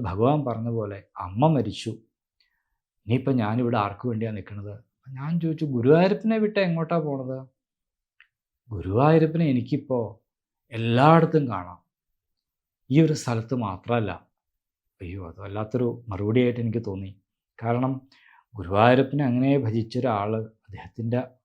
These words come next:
ആ ഗുരുവായൂരപ്പനോടും കൂടി ഒരു വിരക്തി വന്നോ? "ഭഗവാൻ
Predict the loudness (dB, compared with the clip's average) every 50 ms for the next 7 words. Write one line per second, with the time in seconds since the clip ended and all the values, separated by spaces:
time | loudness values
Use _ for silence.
0 | -8 -6 -4 -4 -4 -4 -4 -2 0 2 4 4 4 4 4 2 0 0 -2 -2
1 | 0 0 0 2 2 2 2 2 2 4 6 6 8 8 8 8 6 4 2 2
2 | 2 0 -2 -2 -2 0 0 0 0 -4 -6 -6 -8 _ _ _ _ _ _ _
3 | _ _ _ _ _ _ _ _ _ _ -8 -8 -6 -4 -2 0 2 2 2 2